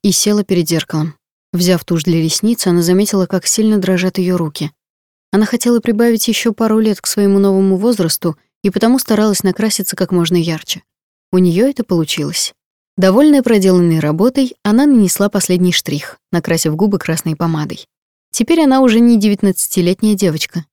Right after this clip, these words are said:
Теперь она взрослая женщина. Пантера. Грациозная, гордая и опасная. Она была готова продать сорок килограммов кокаина.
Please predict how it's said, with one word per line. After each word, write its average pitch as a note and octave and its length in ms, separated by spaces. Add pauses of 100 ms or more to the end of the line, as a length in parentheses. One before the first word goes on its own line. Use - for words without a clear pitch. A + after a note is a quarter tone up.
(120)
Теперь F3+ 300
она E3+ 160
взрослая E3+ 480
женщина. F3 580 (400)
Пантера. A3 560 (340)
Грациозная, F3 800
гордая E3+ 580 (120)
и A#3 120
опасная. E3+ 640 (440)
Она A3 220
была F#3+ 240
готова D#3+ 400
продать D#3+ 380
сорок G#3+ 300
килограммов D#3 520
кокаина. D3 540